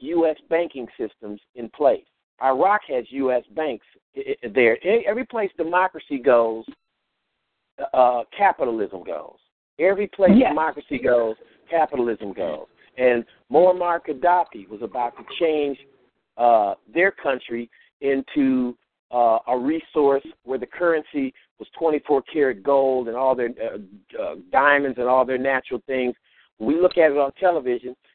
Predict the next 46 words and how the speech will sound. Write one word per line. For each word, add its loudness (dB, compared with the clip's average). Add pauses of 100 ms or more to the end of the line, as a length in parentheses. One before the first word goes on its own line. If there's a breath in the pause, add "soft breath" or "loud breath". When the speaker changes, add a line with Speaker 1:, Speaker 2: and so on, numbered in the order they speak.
Speaker 1:
He's -6
supposed 0
to -10
be -8
killing 0
all 2
of -4
his -10
people -8
and -4
everything. -6 (340)
C 4
I 8
A 0
is -10 (100)
complicit -4 (140)
in -16
how 2
they 0
make -2 (260)
this -10 (100)
stuff -2
go, 2
along 0
with -4
the -12
media. 0 (460 loud breath)
Then -2
they 2
needed -2
to -6 (120)
kill 2
that 0
dude -4
and -10
get 0
him -2
out 2
of -2
there -4 (340)
so 6
that 0
European -2 (380)
money 0 (380)
could -2 (140)
still 4